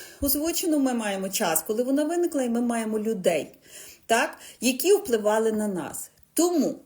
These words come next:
ми повинні вирішити питання, які були недозавершені в цій ситуації.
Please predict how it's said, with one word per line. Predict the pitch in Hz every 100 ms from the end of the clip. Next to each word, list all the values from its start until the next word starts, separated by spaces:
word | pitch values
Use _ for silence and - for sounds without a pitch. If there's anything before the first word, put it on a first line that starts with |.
| _ _ _ -
ми | 226 240 - - - - -
повинні | 226 254 214 160 147 - - - - _
вирішити | 185 269 233 - - - - - - -
питання, | 240 233 277 359 415 277
які | 190 - 269
були | 185 240 226 214
недозавершені | 233 247 233 220 190 214 240 - 185
в | 175
цій | - 190
ситуації. | 190 180 165 143 143 -